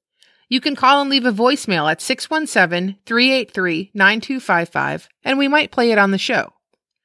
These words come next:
We're Hub History on Twitter, Facebook, and Instagram. Or you can go to hubhistory dot com and click on the Contact Us link. While you're on the site, hit the subscribe link and be sure that you never miss an episode.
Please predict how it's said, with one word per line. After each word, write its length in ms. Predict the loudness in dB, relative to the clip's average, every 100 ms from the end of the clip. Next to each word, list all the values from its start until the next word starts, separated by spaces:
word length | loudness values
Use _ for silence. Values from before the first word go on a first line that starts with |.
| _ _ _
We're 120 | 0
Hub 240 | 2 4 2
History 400 | -2 -4 -4 -2
on 140 | -2
Twitter, 280 | -2 -4 -4
Facebook, 520 | -2 -2 -2 -6 -6
and 200 | -4 -2
Instagram. 680 | -2 -4 -4 -8 -10 -12 -16 -20 _ _ _ _ _ _ 0
Or 200 | 2 4
you 160 | 4
can 140 | 2 2
go 120 | 2
to 80 | 4
hubhistory 500 | 2 0 -2 -2 2
dot 200 | 2 2
com 400 | 2 2 2 -4
and 160 | -8
click 160 | -4 -2
on 80 | -2
the 80 |
Contact 480 | 0 2 2 2 -2
Us 180 | -4 -6
link. 420 | -14 -16 -20 _ _ _ _ _ _ _ _ _ _ -4
While 260 | 0 2
you're 180 | 4 2
on 120 | 2
the 80 | 0
site, 420 | -6 -6 -8 -10 _ _
hit 200 | -2 0
the 80 | 0
subscribe 580 | -2 -6 0 2 2
link 200 | 0 -4
and 140 | -4 0
be 80 | 0
sure 240 | 2 2
that 120 | 2
you 100 | 0
never 280 | 2 2 2
miss 220 | 0 0
an 80 | 0
episode. 560 | -2 -2 -10 -12 -14